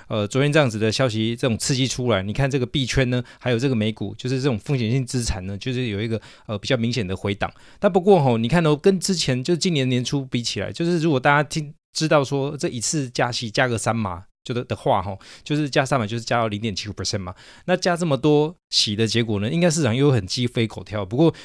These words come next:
你看昨天这个加息的结果，就是加息这种预期的结果出来，其实市场，呃，跌个一percent多，说实在也不是说特别的，呃，惊心胆跳。那所以，呃，所以换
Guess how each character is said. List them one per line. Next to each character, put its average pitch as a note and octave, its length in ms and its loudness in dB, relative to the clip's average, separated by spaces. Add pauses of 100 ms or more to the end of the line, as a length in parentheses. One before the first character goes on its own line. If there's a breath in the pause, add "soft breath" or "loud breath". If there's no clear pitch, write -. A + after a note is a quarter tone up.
你 A#2+ 60 0
看 E3 140 2
昨 C3 140 2
天 C3 100 2
这 C#3 100 0
个 A2 280 2
加 C3 180 4
息 G#2+ 160 -2
的 G2 80 0
结 G2+ 180 -4
果， G2 240 -8
就 - 120 -4
是 E3 260 0
加 D3+ 180 6
息 A#2 200 -2
这 C3 100 2
种 G#2+ 220 0
预 D3 100 2
期 G#2 220 0
的 G2+ 80 -4
结 G#2 180 -4
果 G#2 100 -2
出 G#2 240 -6
来， F#2 60 -2
其 G2+ 140 -8
实 A2+ 160 -4
市 C#3 180 -2
场， G2 180 -4 (260 loud breath)
呃， A#2 140 -2
跌 D3+ 200 2
个 F#3+ 80 4
一 G3 80 2
percent D#3 420 2
多， D#3+ 300 6
说 D#3+ 200 -2
实 C#3+ 100 -2
在 C3+ 160 6
也 G#2 140 2
不 G#2 140 -2
是 C3+ 100 0
说 C3 160 2
特 B2 200 0
别 G2+ 120 -2
的， G2 240 -4 (260 loud breath)
呃， G#2 220 -2
惊 C3 160 0
心 C3 160 0
胆 F#2+ 200 -2
跳。 G2+ 240 0 (220 loud breath)
那 E3 120 4
所 D3 160 4
以， B2 160 2 (240 loud breath)
呃， A#2+ 180 -2
所 D#3 160 2
以 C#3+ 200 2
换 D#3+ 360 2